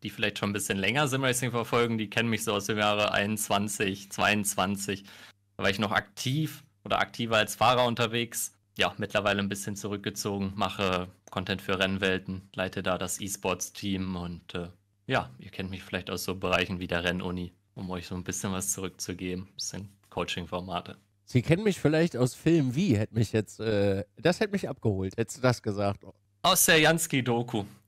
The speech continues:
Speaker 1: aus dem Jansky-Film, aus der, ähm, ausführlichen Gumball-Film, ganz genau.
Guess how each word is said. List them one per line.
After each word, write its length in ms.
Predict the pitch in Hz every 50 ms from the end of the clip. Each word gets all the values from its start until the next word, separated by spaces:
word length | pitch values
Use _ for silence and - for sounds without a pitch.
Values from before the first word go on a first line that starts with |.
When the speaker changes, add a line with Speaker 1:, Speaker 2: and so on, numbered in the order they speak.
| _ -
Speaker 1:
aus 220 | 120 139 135 -
dem 140 | - 123 117
Jansky-Film, 1200 | 117 127 151 175 - - - 175 165 165 165 165 - - - - - 156 165 170 175 175 175 175 -
aus 200 | 139 139 - -
der, 240 | 139 131 131 135 131
ähm, 200 | 131 135 131 135 - _ - - _ _ _ _ _
ausführlichen 840 | - 117 135 147 - - - 131 131 127 127 127 127 - 127 117
Gumball-Film, 680 | 101 107 101 107 104 95 90 85 - - 95 90 85 80 - _ _ _ _ _
ganz 320 | - 95 101 98 98 -
genau. 380 | - 92 90 87 82 82 -